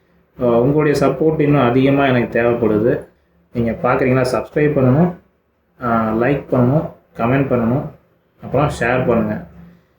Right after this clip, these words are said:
So, இந்த மாதிரி விஷயத்த செய்யறனால தான் எனக்கு வந்து ஜனங்களுக்கு, மத்த புது ஜனங்களுக்கு வந்து ரீச் ஆகும். So, அது இதுக்கு, அதுக்காக தான் நான் கேக்குறேன். ஆ, நான் வந்து இத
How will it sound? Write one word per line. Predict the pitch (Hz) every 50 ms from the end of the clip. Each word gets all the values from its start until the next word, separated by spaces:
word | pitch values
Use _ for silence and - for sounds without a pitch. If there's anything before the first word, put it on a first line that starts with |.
| _ _ _
So, | - 139
இந்த | 135 135 139
மாதிரி | 143 151 160 165 160 151 - 151
விஷயத்த | 135 143 135
செய்யறனால | 135 131 131 135 139 131 127 120 120
தான் | 123 147 160 147
எனக்கு | 135 135 123 - 135
வந்து | 123 123 123 123 143 147 143 131 120 117 113 110 107 107 104 110
ஜனங்களுக்கு, | 123 127 139 147 147 139 123 127 123
மத்த | 123 123 - - 156 147 143 139 131 131 127 123 - - - - - - - -
புது | - 160 185 180
ஜனங்களுக்கு | 165 165 - 139 127 123 - 131
வந்து | 147 143
ரீச் | 127 131 131 - 135 113
ஆகும். | 107 101 101 -
So, | - - - 120 110
அது | 110 120 123
இதுக்கு, | - - 135
அதுக்காக | 127 135 147 147 156 143 143
தான் | 151 151
நான் | 143 131
கேக்குறேன். | 117 113 107 113 113 135 202 - - - _ _ _ _ _ _ _ - -
ஆ, | 120 117 117 113 113 107 107 107
நான் | 113 117 120 120
வந்து | 120 123 135 147
இத | 147 139 123 120 120 117 110